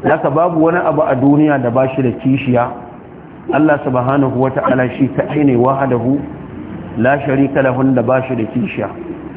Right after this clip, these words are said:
Da haka in ka ce mace, za ka ce namiji. In ka ce dogo, za ka ce gajere.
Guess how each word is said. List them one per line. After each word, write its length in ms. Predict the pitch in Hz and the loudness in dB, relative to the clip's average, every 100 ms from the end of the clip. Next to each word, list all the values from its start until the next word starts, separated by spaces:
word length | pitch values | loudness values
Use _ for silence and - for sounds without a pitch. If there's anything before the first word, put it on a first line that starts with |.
| - | -4
Da 100 | 120 156 | 0 2
haka 140 | 156 151 | 0 2
in 180 | 165 | 2
ka 100 | 165 160 - | 2 0 2
ce 120 | 160 | 2
mace, 460 | 127 110 - 143 - - - - - - - - - | 2 -2 -2 -2 -2 -10 -18 -20 -20 -20 -20 0 2
za 120 | 147 | 2
ka 100 | 139 - | 0 0
ce 120 | 127 | 2
namiji. 400 | 117 117 110 98 - - - - - - - - - | 2 2 0 -2 -10 -16 -18 -20 -20 -18 -18 -10 -2
In 160 | 147 160 | 0 2
ka 100 | 156 | 0
ce 140 | 165 139 | 0 2
dogo, 400 | 131 147 135 147 | 2 2 4 4
za 140 | 143 151 | 4 2
ka 100 | 143 - | -2 -4
ce 80 | |
gajere. 560 | 120 110 101 117 120 | -2 -2 0 2 2